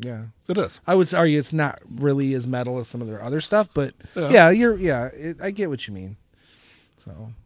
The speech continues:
Speaker 1: well, that, that album you're, that Sean bought, that Sabaton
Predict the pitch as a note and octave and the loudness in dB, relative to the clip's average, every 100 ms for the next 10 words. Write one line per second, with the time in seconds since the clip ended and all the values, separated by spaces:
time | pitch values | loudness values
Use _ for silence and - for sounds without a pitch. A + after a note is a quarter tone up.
0 | - F3+ F#3+ F#3 - D#3+ E3+ F3 E3 E3+ | -2 4 6 6 2 -8 -2 0 4 2
1 | F3 F3 E3 D3 D#3+ D#3 - A#3+ G3 A#2+ | 2 -2 -6 -4 -4 -4 -4 -6 -4 -4
2 | A2 A#2+ A2+ E3+ F3 C#3+ A2+ F#2+ F#2 | -6 -8 -6 -4 -2 -4 -6 -10 -12